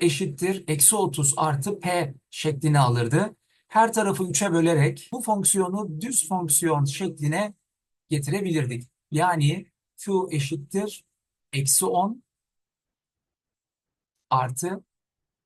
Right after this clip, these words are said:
bir bölü üç P yeni arz fonksiyonumuz olurdu. İşte bu arz fonksiyonu düz arz fonksiyonu olacaktı. Şurada yazılı zaten.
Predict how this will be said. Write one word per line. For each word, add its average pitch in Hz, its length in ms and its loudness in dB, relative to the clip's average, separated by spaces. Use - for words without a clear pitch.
bir 202 280 -4
bölü 160 200 4
üç - 460 -8
P 165 320 -2
yeni 160 300 0
arz 180 300 2
fonksiyonumuz 139 600 4
olurdu. 131 540 0
İşte 170 360 -2
bu 202 140 2
arz 214 220 4
fonksiyonu 143 680 2
düz 226 320 0
arz 151 400 0
fonksiyonu 143 480 0
olacaktı. 123 760 -4
Şurada 139 580 -4
yazılı 131 440 -2
zaten. 107 520 -6